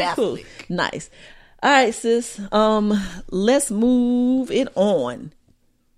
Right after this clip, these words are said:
Speaker 2: Mm-hmm.
Speaker 1: Okay, hold on a sec. Hold on. Y'all, we're gonna take a pause for a sec. All right, guys. Um, it's that time of night.
Speaker 2: All right. Yeah,
Speaker 1: It's the
Speaker 2: that time
Speaker 1: time for our
Speaker 2: main topic.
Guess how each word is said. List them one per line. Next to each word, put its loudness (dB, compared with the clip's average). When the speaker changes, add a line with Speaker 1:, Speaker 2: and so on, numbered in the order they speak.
Speaker 2:
Mm-hmm. -4
Speaker 1:
Okay, -4
hold -4
on -4
a -6
sec. -10
Hold -10
on. -12
Y'all, 0
we're -4
gonna -2
take -8
a -6
pause -4
for -10
a -10
sec. -12
All 0
right, 2
guys. 0
Um, -2
it's -2
that 0
time 0
of 0
night. -4
Speaker 2:
All -6
right. -4
Yeah, -10
Speaker 1:
It's 0
the -2
Speaker 2:
that -4
time 2
Speaker 1:
time 2
for -2
our -2
Speaker 2:
main 6
topic. 8